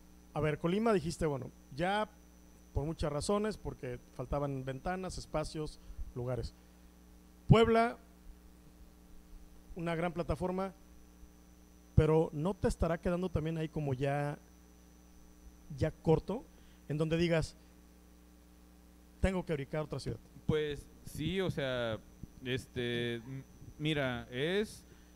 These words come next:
Speaker 2: una cosa de que te vas terminando, ¿no? Las, la, como si fuera un videojuego. Vas avanzando los mundos y vas, ahora vas en el ocho, en el nueve, y ya te lo vas a acabar, y ya vas a llegar al final, y, y se va a acabar, ¿no?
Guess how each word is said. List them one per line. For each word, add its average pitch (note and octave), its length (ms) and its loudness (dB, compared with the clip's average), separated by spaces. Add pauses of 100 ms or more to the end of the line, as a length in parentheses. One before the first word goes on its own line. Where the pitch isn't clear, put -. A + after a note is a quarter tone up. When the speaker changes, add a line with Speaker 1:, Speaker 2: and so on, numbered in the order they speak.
(280)
Speaker 2:
una F3 200 -4
cosa G3+ 360 -2
de D#3+ 420 -2
que D3 80 -6
te C3+ 120 -2
vas D3+ 340 -4
terminando, D#3+ 760 -4
¿no? C3+ 340 -6
Las, B2+ 460 -4 (180)
la, A2 800 -8 (580)
como C3 260 -4
si C#3 100 -6
fuera F3+ 160 -2
un G3+ 60 -6
videojuego. C#3+ 600 -4 (440)
Vas B2+ 180 -4
avanzando E3 420 -6
los D#3+ 160 -6
mundos F#3+ 520 -4
y F3 100 -6
vas, E3 260 -6
ahora E3 160 -6
vas E3+ 160 -10
en F3+ 80 -8
el D3 100 -8
ocho, F#3+ 240 -8
en E3+ 60 -8
el D#3 120 -10
nueve, F#3 220 -8
y F3 40 -8
ya E3+ 100 -10
te G3 100 -14
lo G#3 80 -10
vas G#3+ 120 -6
a A#3 40 -4
acabar, G#3+ 400 -8
y G#3+ 60 -8
ya G#3 80 -6
vas A#3 100 -8
a A#3 60 -4
llegar G#3 200 -8
al A3+ 120 -8
final, A3 260 -10
y, F3 240 -12
y C#3 40 -14
se C#3+ 120 -10
va D3 80 -8
a - 40 -8
acabar, G#3 380 -6
¿no? F3 280 -10